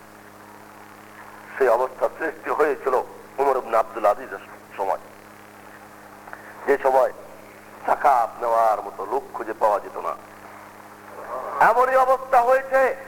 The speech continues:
যে তখন তো সেই কাগজের টাকা ছিল না, স্বর্ণ রৌপ্য মুদ্রা, সেগুলো কাঁধে নিয়ে তারা ঘুরেছেন, মরুভূমির পর মরুভূমি পার হয়ে খুঁজেছেন কোথায় একজন দরিদ্র ভিখারি পাওয়া যায় যাকে আমার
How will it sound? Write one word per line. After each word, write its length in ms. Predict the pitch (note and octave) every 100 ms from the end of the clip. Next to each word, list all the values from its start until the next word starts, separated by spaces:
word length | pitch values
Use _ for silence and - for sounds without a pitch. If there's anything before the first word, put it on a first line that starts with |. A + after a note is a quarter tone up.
| - - - - - - -
যে 80 | F3+
তখন 340 | A3 G#3+ A3+ A3
তো 160 | A#3 A3 G#3
সেই 140 | G#3+
কাগজের 480 | F#3+ E3+ F3+ G3 F#3
টাকা 220 | - F3+ F#3
ছিল 80 | -
না, 260 | F3+ E3+ D3 - - -
স্বর্ণ 240 | - E3 F3+
রৌপ্য 360 | F3+ F3+ F3+
মুদ্রা, 460 | E3+ F3+ E3+ E3 C#3+ - - - - - - -
সেগুলো 280 | D#3 D3+ D3+
কাঁধে 440 | D#3 D#3 D3+ F3
নিয়ে 240 | D#3+ D#3+
তারা 280 | D3 C#3 C#3 C3
ঘুরেছেন, 400 | C3+ C#3+ C#3 C#3 B2 - - - - - - -
মরুভূমির 500 | A2+ C3+ C3 C#3+ C3+ C3
পর 200 | B2+ B2+ B2
মরুভূমি 360 | A2 C3 C3 C3 A2
পার 320 | A2+ C3 B2
হয়ে 140 | B2 B2+
খুঁজেছেন 440 | B2+ C3 B2+ B2+ A2 - -
কোথায় 480 | - C3 D#3 D3 C3+
একজন 280 | C3 - C3 B2 A2
দরিদ্র 420 | B2 B2 - B2
ভিখারি 400 | A#2 C3 B2+ C3
পাওয়া 220 | A2+ B2+
যায় 220 | B2 C3 C3 - - - -
যাকে 240 | D3+ F3
আমার 220 | E3 E3